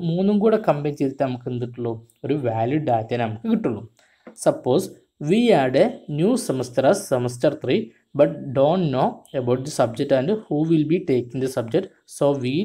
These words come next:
leave lecture and subject as null. അപ്പോൾ നമ്മൾ ഒരു മൂന്നാമത്തെ ഒരു സെമസ്റ്റർ ഇവിടെ ആഡ് ചെയ്യാണ്, സെമസ്റ്റർ ത്രീ എന്നാണ്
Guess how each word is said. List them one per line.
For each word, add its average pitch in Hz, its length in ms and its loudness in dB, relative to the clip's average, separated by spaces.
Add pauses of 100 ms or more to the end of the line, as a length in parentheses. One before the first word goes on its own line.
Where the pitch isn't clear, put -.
(280)
leave 131 220 4 (220)
lecture 131 320 2
and 156 100 0 (140)
subject 135 400 0
as 185 80 0 (120)
null. 113 160 2 (400)
അപ്പോൾ - 200 -2
നമ്മൾ 247 200 4 (600)
ഒരു 208 120 6 (120)
മൂന്നാമത്തെ 214 360 6
ഒരു 214 120 4
സെമസ്റ്റർ 151 340 2
ഇവിടെ 135 220 6
ആഡ് 117 100 -2
ചെയ്യാണ്, 113 220 -2 (140)
സെമസ്റ്റർ 143 380 2 (160)
ത്രീ 160 140 2
എന്നാണ് 139 220 0